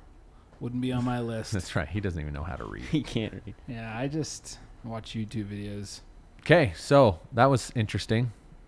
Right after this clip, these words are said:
Speaker 1: That was interesting, wasn't it?
Speaker 2: Yeah, all right. Let's throw that ball down again.
Speaker 3: <laughs> This is great practice 'cause I'm actually going to Vegas Saturday, so.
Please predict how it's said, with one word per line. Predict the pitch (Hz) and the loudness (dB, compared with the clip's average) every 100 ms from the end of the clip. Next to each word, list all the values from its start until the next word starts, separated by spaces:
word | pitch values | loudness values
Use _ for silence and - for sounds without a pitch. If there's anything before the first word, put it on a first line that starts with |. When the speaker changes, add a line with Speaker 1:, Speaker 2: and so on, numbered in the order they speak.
| - | -14
Speaker 1:
That | 151 | -4
was | 190 170 | 0 2
interesting, | 135 120 120 131 113 123 | 2 0 -2 -2 0 2
wasn't | 151 123 | 2 2
it? | 101 - - | -4 -8 -2
Speaker 2:
Yeah, | 104 87 - | 2 2 4
all | 107 | 4
right. | 98 - | 4 4
Let's | 107 - | 0 2
throw | 123 | 4
that | 113 92 | 4 6
ball | 92 90 | 4 4
down | 85 78 | 2 2
again. | 71 65 82 - | 0 -4 -6 -10
Speaker 3:
<laughs> | - - - - - - - 202 151 196 - | -20 -18 -16 -16 -20 -20 -10 -8 -6 -6 -4
This | 147 | -4
is | 107 | 4
great | 123 107 | 4 6
practice | 110 101 90 | 4 2 0
'cause | 101 | -2
I'm | 98 | 0
actually | 101 101 104 | 2 0 -2
going | 101 95 | 0 0
to | 90 | 0
Vegas | 92 90 85 - | 0 0 -2 -6
Saturday, | - - 92 87 85 80 | -10 -2 -2 0 -2 -4
so. | 78 87 82 | -6 -4 -4